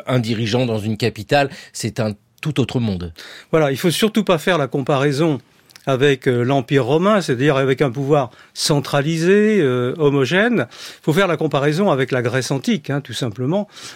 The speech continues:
Speaker 2: Euh, c'est-à-dire que, euh, les Étrusques avaient un ensemble de cités-États avec, euh, une ville et un territoire, euh, tout autour.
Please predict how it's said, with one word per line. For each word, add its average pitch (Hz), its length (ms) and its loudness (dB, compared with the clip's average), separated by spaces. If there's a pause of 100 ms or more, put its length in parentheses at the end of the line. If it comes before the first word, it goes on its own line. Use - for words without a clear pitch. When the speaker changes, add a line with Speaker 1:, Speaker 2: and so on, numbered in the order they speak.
(120)
Speaker 2:
Euh, 131 120 0
c'est-à-dire 156 680 2 (480)
que, 170 100 2
euh, 170 260 4
les 139 220 0
Étrusques 196 400 -2
avaient 151 180 2
un 135 160 0
ensemble 143 540 -2
de 120 100 -2
cités-États 156 1300 -2 (420)
avec, 135 420 2
euh, 139 640 -2
une 147 180 0
ville 202 380 0 (260)
et 156 120 4
un 143 100 2
territoire, 165 920 0
euh, 131 800 -2
tout 160 200 -4
autour. 151 420 0